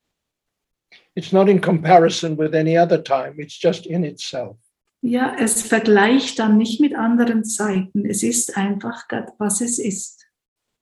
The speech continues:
Speaker 1: And so we come to our right arm.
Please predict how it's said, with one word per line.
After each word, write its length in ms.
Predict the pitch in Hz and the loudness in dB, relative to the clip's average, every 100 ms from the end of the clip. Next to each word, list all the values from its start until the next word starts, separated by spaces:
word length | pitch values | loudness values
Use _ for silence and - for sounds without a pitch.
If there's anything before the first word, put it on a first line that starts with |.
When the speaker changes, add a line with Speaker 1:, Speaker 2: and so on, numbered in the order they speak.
| _ _ _ _ _ _ _ _ - | _ _ _ _ _ _ _ _ -10
Speaker 1:
And 140 | 170 | -6
so 100 | 175 | -2
we 100 | 170 | -2
come 200 | 165 165 | 0 -2
to 100 | 160 | 2
our 180 | 160 156 | 4 6
right 380 | 156 156 156 - - _ _ _ _ | 6 4 0 -12 -20 _ _ _ _
arm. 400 | 143 127 117 - | -10 -10 -12 -18